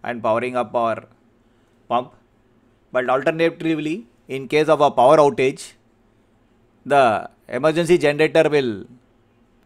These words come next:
start supplying the power. How? This tie breaker, which will sense the loss of power in this particular thing, will, uh,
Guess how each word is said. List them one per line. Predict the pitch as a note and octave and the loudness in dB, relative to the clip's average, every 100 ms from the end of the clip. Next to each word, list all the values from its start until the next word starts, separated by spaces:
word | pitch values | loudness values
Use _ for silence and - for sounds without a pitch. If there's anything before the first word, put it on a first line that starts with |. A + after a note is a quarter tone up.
| _ _ | _ _
start | - - C#3 - | -8 0 0 0
supplying | C#3 D3+ D3 C3+ | -2 0 -2 -2
the | C#3 F3+ _ _ _ _ _ _ _ _ _ C#3 | -6 -8 _ _ _ _ _ _ _ _ _ 4
power. | C3 F#2+ - _ _ _ _ | 4 4 -6 _ _ _ _
How? | B2 C3 F3 - _ _ _ _ _ _ _ _ - | 2 2 2 -8 _ _ _ _ _ _ _ _ -14
This | A#2+ | -8
tie | B2 B2+ | -2 -2
breaker, | C3+ C#3 C3+ D3+ | 0 -2 -2 -4
which | C3+ A#2+ | -6 -8
will | C3 A2 F#2+ - _ | -6 -6 -8 -16 _
sense | - B2+ B2+ | -4 -4 -4
the | B2+ B2+ G2+ - _ G#2 | -2 -2 -2 -6 _ -4
loss | A2+ A#2+ | -2 0
of | C#3+ A#2 | -2 0
power | A#2 B2+ - _ _ - | 2 2 0 _ _ -14
in | A#2 | -10
this | A#2 B2+ - - - _ _ - | -8 -8 -12 -20 -20 _ _ -8
particular | A2+ B2+ A#2+ A#2+ | -8 -6 -4 -4
thing, | G#2+ A2+ B2+ - _ _ _ _ _ _ _ _ _ _ | -4 -8 -12 -18 _ _ _ _ _ _ _ _ _ _
will, | A#2 A#2 A2+ G#2+ | -6 -4 -4 -4
uh, | G2+ | -6